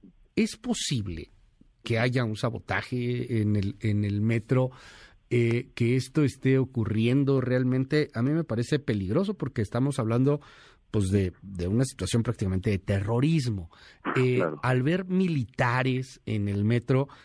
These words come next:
Speaker 1: y lo hemos visto con, con muchas personas, hay quien se siente más seguro, hay quien dice, "Oye, pues, pues me saca un poco de onda que ya se esté militarizando todo esto".
Speaker 2: Ujú.
Speaker 1: Eh, ¿hasta dónde llegamos con, con este, con este punto? ¿Qué tal que sí tienen razón?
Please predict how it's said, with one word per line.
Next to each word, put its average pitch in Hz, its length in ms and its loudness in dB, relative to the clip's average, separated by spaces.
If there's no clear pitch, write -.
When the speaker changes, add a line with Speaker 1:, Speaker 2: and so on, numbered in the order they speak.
Speaker 1:
y 107 140 0
lo 113 100 2
hemos 139 220 2
visto 113 240 -2
con, 92 180 -4
con 95 160 -4
muchas 107 240 -2
personas, 120 440 -2
hay 113 80 2
quien 127 180 -2
se 101 80 -2
siente 113 240 -2
más 117 140 0
seguro, 120 260 2
hay 117 80 2
quien 107 160 0
dice, 113 220 0
"Oye, 120 180 2
pues, - 220 -10
pues 85 200 -8
me 87 120 0
saca 101 260 -4
un 127 100 2
poco 127 320 -2
de 117 80 2
onda 117 200 2
que - 180 -6
ya 95 100 0
se 113 120 -2
esté 113 160 -2
militarizando 110 720 0
todo 123 340 0
esto". 160 300 -2
Speaker 2:
Ujú. 101 120 -6
Speaker 1:
Eh, 139 360 0
¿hasta 143 340 -2
dónde 202 280 0
llegamos 135 480 0
con, 104 300 -2
con 107 260 0
este, 120 400 0
con 110 180 0
este 110 180 -2
punto? 113 300 -2
¿Qué 180 120 0
tal 190 260 -2
que 196 120 0
sí 185 200 -6
tienen 156 340 0
razón? 98 360 -6